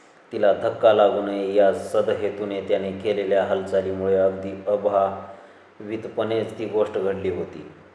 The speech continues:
आणि त्याचा काही विपरीत परिणाम होईल हे बिचाऱ्या झुंजारच्या ध्यानी मनी स्वप्नीही नव्हते.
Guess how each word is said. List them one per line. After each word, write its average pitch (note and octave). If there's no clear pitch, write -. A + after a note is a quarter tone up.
आणि F#2+
त्याचा G2
काही G2+
विपरीत F#2+
परिणाम G2+
होईल G2+
हे F#2+
बिचाऱ्या F#2+
झुंजारच्या G2+
ध्यानी G2+
मनी F#2+
स्वप्नीही G2+
नव्हते. F2+